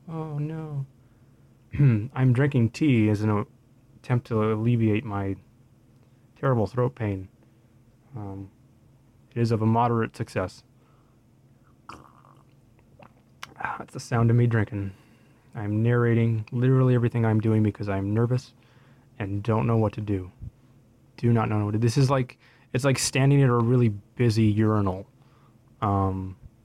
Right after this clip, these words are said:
and you, you got the middle spot. And it's one of those, you know, those urinals where, like, they haven't put up guards or anything. It's just you and the wall and a very tiny urinal. And,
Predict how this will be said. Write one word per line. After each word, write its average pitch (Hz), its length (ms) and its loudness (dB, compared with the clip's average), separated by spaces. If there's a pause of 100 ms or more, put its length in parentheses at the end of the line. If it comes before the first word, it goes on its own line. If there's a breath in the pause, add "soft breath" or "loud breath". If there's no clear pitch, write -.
(220)
and 110 180 2
you, 117 300 4
you 120 140 2
got 120 220 0
the 123 80 -8
middle 113 240 0
spot. 98 500 -4
And 110 200 0
it's 101 140 -4 (120)
one 135 220 2
of 139 60 2
those, 135 220 2
you 131 100 -2
know, 143 160 4
those 143 180 0
urinals 127 600 2 (380 soft breath)
where, 120 100 0
like, 104 280 -2 (540 soft breath)
they 110 120 0
haven't 120 420 -2 (560)
put 131 180 2
up 120 180 -2 (440)
guards 113 480 0
or 131 140 2
anything. 131 600 2 (360 soft breath)
It's 107 220 -6 (180)
just - 400 0
you 139 600 4 (600 soft breath)
and 113 180 2
the 104 60 2
wall 117 760 2 (440 soft breath)
and 110 100 -2
a 98 40 -2
very 110 420 2
tiny 107 360 0
urinal. 98 500 -2 (540)
And, 95 280 -6